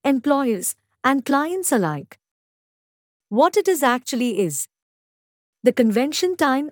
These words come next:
and attendance tracker. Time and attendance trackers play a crucial role in recording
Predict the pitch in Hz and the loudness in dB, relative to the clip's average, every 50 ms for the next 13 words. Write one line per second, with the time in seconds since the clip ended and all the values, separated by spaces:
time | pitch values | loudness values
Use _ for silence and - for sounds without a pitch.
0 | - - 254 247 247 247 - 247 240 254 240 277 294 285 - - - 247 214 185 | -2 0 2 2 2 2 2 2 2 2 0 0 -2 -2 -4 -4 -2 -2 -2 -2
1 | 156 - 127 113 - _ _ _ _ _ _ _ _ _ _ _ _ _ _ _ | -2 -6 -6 -6 -8 _ _ _ _ _ _ _ _ _ _ _ _ _ _ _
2 | _ _ _ _ - 311 302 339 370 392 403 392 - - 247 240 226 - 262 240 | _ _ _ _ -2 0 0 0 0 -2 -4 -4 0 0 2 2 2 2 2 2
3 | 240 240 247 262 277 262 - - - 220 202 185 - 214 180 185 180 - - 226 | 2 2 0 0 -2 -2 -4 -2 -2 -2 -2 -2 -2 -2 -2 -2 -2 -4 -2 0
4 | 254 262 262 277 - - - 285 320 330 - - 349 330 262 247 269 269 277 320 | 0 2 0 -2 -4 -4 -4 -2 -2 -2 0 0 0 0 2 2 2 2 2 0
5 | 320 - 262 226 208 202 226 214 - 226 214 202 185 214 226 247 | -4 -2 -2 0 0 0 -2 0 0 0 0 2 2 0 -2 -2